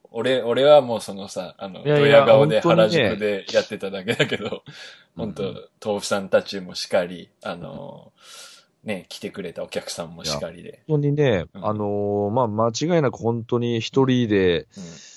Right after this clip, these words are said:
Speaker 2: あのー、できないっていうのを本当に、まあ、痛感したっていうのもあるし、
Speaker 1: うん。
Speaker 2: まあ、その、本当に来てくれる人っ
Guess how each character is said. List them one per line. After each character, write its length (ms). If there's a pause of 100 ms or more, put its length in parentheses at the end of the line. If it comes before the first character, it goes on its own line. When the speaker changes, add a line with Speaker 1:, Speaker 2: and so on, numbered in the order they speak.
(220)
Speaker 2:
あ 220
の 1400 (440)
ー、 20
で 140
き 100
な 140
い 280
っ 60 (800)
て 80
い 100
う 60
の 100
を 60
本 180
当 140
に、 140
ま 260
あ、 80
痛 200
感 220
し 180
た 120
っ 60
て 200
い 140
う 40
の 120
も 140
あ 40
る 80
し、 380
Speaker 1:
う 20
ん。 100 (200)
Speaker 2:
ま 100
あ、 40
そ 160
の、 400 (880)
本 200
当 220
に 80
来 100
て 340
く 180
れ 180
る 140
人 360
っ 40